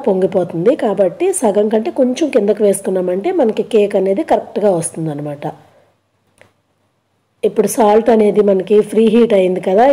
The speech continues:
ఇందాక పెట్టుకున్న బేస్ గిన్నె, దాని మీద మనం ఈ గిన్నె పెట్టేసుకుని పైన ఈ మూత అనేది పెట్టేసుకోవాలి. పెట్టుకున్న తర్వాత ఒక ఫిఫ్టీన్ to ట్వంటీ మినిట్స్ మనం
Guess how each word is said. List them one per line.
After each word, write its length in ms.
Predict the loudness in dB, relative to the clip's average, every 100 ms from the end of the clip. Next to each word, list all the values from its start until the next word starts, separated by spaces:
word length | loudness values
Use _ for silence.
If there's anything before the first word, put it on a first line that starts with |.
| 2
ఇందాక 240 | 0 -4 -2
పెట్టుకున్న 420 | -4 -2 -2 -2 -2 -2 -2 -2 0 2
బేస్ 280 | 2 -2 -4 -2
గిన్నె, 300 | 0 0 0 -4 -18 _ _ _ _ _ -2
దాని 220 | 0 2 0
మీద 180 | 0 2 2
మనం 180 | 0 0 0
ఈ 20 | 0 0
గిన్నె 200 | -2 0
పెట్టేసుకుని 580 | 0 0 -2 -2 -2 -2 -2 -2
పైన 300 | 0 2 2 0 0
ఈ 80 | 0 0 0 0
మూత 200 | 0 0 0
అనేది 260 | 0 0 0
పెట్టేసుకోవాలి. 840 | 0 0 -2 -2 -4 -2 -2 -4 -10 -16 _ _ _ _ _ _ 0
పెట్టుకున్న 380 | 0 0 0 0
తర్వాత 380 | 0 0 0 0 -2 -2 -2
ఒక 120 | 0 0 0 0 0
ఫిఫ్టీన్ 420 | 0 0 0 2
to 60 | 0 0
ట్వంటీ 300 | 0 2 2 4
మినిట్స్ 400 | 4 2 -2 -6 -6 -12 _ _ _ -14 -2
మనం 200 | 2 4